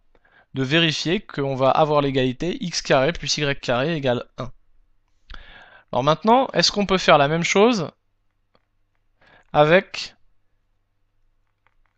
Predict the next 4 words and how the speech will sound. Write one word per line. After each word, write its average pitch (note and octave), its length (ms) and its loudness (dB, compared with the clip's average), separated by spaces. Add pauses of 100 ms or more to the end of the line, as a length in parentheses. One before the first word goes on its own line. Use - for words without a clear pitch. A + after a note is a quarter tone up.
(880)
l'hyperbole E3+ 580 4
unité D3 420 0
définie E3 480 -4
comme F#3 340 2